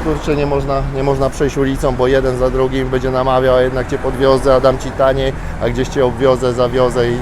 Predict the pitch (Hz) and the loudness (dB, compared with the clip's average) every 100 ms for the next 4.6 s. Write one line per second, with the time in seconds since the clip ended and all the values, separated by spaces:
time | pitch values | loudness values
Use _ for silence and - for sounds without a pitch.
0 | 123 117 131 127 127 135 123 123 117 117 | -4 -2 -2 -2 0 0 0 -2 0 0
1 | - 147 147 143 127 131 131 120 143 143 | -2 -2 0 0 2 0 -2 0 4 4
2 | 143 - - - - 131 131 123 127 131 | 2 -6 -10 -8 -8 -4 0 2 4 2
3 | 127 131 120 117 113 135 143 131 135 131 | 2 2 2 0 0 -2 0 0 2 0
4 | 110 107 107 107 104 101 | 0 -2 -2 -4 -4 -6